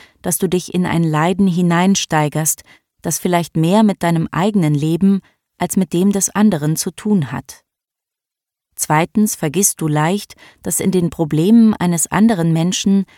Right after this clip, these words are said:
seine Aufgabe zu einem Entwicklungsschritt liegt,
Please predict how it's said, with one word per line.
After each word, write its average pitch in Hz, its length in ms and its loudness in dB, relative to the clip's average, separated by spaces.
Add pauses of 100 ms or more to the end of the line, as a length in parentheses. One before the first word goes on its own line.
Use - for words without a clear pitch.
(120)
seine 165 360 0
Aufgabe 160 640 -2
zu - 120 -6
einem 156 300 0
Entwicklungsschritt 156 1080 -4
liegt, 160 380 -6